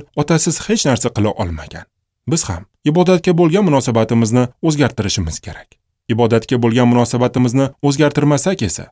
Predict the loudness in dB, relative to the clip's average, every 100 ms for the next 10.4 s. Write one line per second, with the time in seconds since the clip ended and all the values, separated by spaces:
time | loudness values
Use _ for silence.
0 | _ -4 -2 0 2 4 4 4 2 0
1 | -2 0 0 0 -2 0 0 0 -2 0
2 | -2 -4 -6 -6 -8 -12 -18 -20 -20 _
3 | _ -4 0 2 2 0 -2 -4 -8 -14
4 | -18 _ _ -2 0 2 2 2 0 0
5 | 0 2 -2 -2 -4 0 2 2 2 0
6 | -2 0 -2 0 -2 -4 -4 0 0 0
7 | 0 -2 -4 -6 0 0 0 -4 -10 -20
8 | _ _ -4 -4 -2 -2 -2 -8 -12 _
9 | -4 0 2 2 0 -2 0 0 2 2
10 | 2 2 2